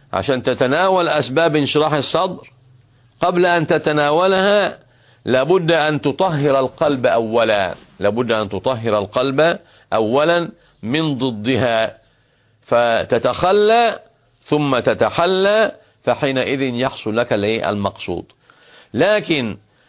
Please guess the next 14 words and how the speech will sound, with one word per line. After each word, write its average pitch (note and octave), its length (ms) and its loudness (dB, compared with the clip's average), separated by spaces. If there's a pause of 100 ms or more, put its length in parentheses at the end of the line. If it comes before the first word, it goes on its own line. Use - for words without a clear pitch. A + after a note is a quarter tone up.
(240)
القلب F3+ 580 0
مليء F3 760 0 (300)
بالدغل C3 760 0 (300)
والصفات D3+ 560 0
المذمومة، C#3 800 0 (600)
تضع F#3+ 340 0
فيه F3 540 0 (460)
أسباب C3 340 0
انشراح D3 280 0
الصدر E3+ 520 -2 (300)
لا C3+ 240 2
تؤتي D3+ 360 0
ثمارها. A2+ 640 -2 (440)
ليه؟ D#3+ 440 0